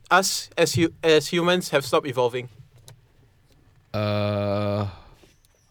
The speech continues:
Speaker 2: personally, yeah.
Speaker 1: Yeah, personally. Because, like, you see how, like, animals, they
Speaker 2: In
Speaker 1: still
Speaker 2: what
Speaker 1: adapt.
Speaker 2: sense?
Speaker 1: You know how, like, animals, they still have, like, some evolutionary lines. It's like they, they still grow to adapt to their environments, right?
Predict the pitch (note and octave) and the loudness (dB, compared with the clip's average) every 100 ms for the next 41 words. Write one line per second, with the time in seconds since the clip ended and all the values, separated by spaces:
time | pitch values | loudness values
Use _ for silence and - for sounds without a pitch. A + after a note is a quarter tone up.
0 | - A2 - G#2+ G2+ G2 F2 - - _ | -4 -2 -2 -2 -2 -2 -4 -6 -14 _
1 | - D#3+ D#3 E3+ F3+ E3 D#3+ C#3 A#2+ D3 | -4 -2 2 2 2 2 2 0 -2 0
2 | G#3 F#3+ D#3+ D3 G#3 F#3 F#3 C#3+ D#3+ D#3 | 2 2 2 0 0 4 4 2 2 2
3 | D#3+ E3 C#3 A#2+ A#2+ F3 E3 A2 G2+ F#2+ | 2 2 2 2 4 4 6 6 4 2
4 | - - - - - F#3 B3 B3 G3+ - | -4 -4 -6 -12 0 4 6 6 6 4
5 | F3 E3 E3 E3+ E3 C#3+ F3+ D#3 C#3+ C#3 | 2 4 4 2 2 0 2 2 2 2
6 | - D#3 D3+ D3+ C3 C#3 C3 D3+ C#3 C#3 | 2 0 0 -4 -4 -4 -4 -2 -2 0
7 | C#3 C3+ C#3 C#3+ C#3+ B2+ C3 C3+ C#3 - | 0 0 -2 -2 -2 0 0 2 0 2
8 | D3+ C#3 C#3+ C#3 C#3+ B2+ B2+ C#3+ D3+ D3 | 2 4 2 2 -2 -4 -2 0 2 2
9 | - B2+ B2+ B2 A#2+ B2 B2 A#2 A#2+ | -2 0 0 2 0 2 -2 -4 -4